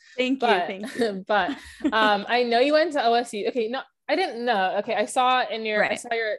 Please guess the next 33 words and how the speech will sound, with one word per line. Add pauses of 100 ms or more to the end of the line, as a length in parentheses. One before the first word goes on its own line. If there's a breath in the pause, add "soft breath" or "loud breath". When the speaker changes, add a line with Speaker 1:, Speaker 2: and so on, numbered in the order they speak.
Speaker 2:
your
post,
and
you
had,
like,
a
really
cute
outfit
with
your
little
O
S
U
shirt,
with
your
camo
pants.
But, (460 loud breath)
and
I
know
Speaker 1:
Mm-hmm.
Speaker 2:
you're
a
huge
Blazers
fan
like
me.